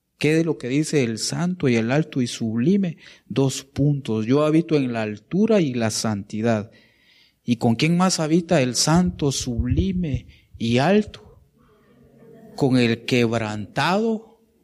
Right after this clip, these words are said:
y humilde de espíritu. O sea, cuando el Señor nos da un espíritu nuevo, nosotros, hermano, el espíritu deja de ser un espíritu altivo,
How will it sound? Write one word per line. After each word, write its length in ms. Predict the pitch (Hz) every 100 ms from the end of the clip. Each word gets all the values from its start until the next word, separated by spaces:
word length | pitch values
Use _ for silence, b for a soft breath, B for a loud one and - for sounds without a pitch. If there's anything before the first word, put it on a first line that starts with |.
| _ _ -
y 160 | 139
humilde 800 | 127 110 107 110 127 202 208 120
de 120 | 92
espíritu. 640 | 95 - - - - - _ _ _ _ B B B
O 60 | 135
sea, 160 | 147 170
cuando 200 | 156 135
el 60 |
Señor 220 | 135 143
nos 140 | 208 214
da 80 | 220
un 120 | 220
espíritu 520 | 196 208 226 220 175
nuevo, 260 | 165 208 202
nosotros, 440 | 151 190 220 202
hermano, 340 | 151 151 208
el 80 | 190
espíritu 480 | 135 - 180 214 185
deja 180 | 160 165
de 100 | 151
ser 140 | 156
un 140 | 160 147
espíritu 500 | - 156 156 156 117
altivo, 880 | 208 - - 220 175 98 101 b